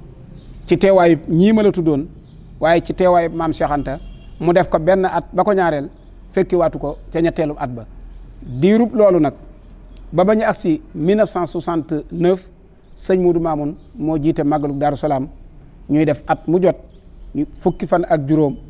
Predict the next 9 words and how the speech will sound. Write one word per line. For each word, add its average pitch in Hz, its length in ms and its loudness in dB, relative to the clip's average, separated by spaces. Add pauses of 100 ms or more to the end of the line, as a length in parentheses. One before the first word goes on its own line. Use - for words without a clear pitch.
(120)
ñu 156 120 0
daje 165 200 2
fi, 120 160 -10 (420)
bay 165 320 2
jàng 160 400 0 (480)
ay 170 180 2
ñeenti 180 440 2
junniy 170 280 0
kaamil, 160 360 0